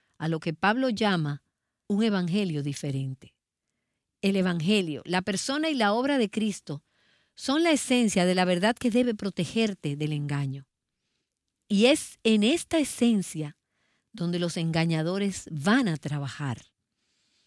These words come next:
Entonces, en Gálatas, capítulo uno, en los versículos seis y siete, Pablo dice: "Me maravillo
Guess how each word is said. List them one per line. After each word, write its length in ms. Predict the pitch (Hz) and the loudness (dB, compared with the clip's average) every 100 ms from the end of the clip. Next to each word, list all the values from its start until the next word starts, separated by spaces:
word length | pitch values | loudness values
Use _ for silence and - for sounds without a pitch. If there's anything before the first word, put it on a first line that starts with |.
| _ _ - | _ _ -8
Entonces, 540 | 170 160 233 240 196 | -6 -4 -4 -2 0
en 160 | 175 175 | 0 0
Gálatas, 760 | 208 311 208 214 254 - - _ | 2 4 2 -2 -6 -6 -16 _
capítulo 560 | _ 160 - 175 196 185 | _ -10 -8 -6 -4 -2
uno, 500 | 202 277 202 185 - _ | -2 -2 -2 -4 -8 _
en 60 | 170 | -10
los 160 | 170 | -6
versículos 640 | 170 160 185 196 220 220 | -6 -4 -4 -4 -2 -2
seis 260 | 208 208 208 | -2 -2 0
y 60 | 240 | -2
siete, 560 | - 233 233 185 180 - - _ _ _ _ _ _ _ | 0 0 0 -2 -8 -10 -18 _ _ _ _ _ _ _
Pablo 320 | 233 294 311 | -2 0 0
dice: 420 | 196 156 - 151 - _ _ | 0 0 -4 -10 -12 _ _
"Me 400 | - 180 190 208 | -4 2 4 4
maravillo 800 | 202 190 175 170 214 185 151 139 | 4 4 2 2 0 -2 -6 -12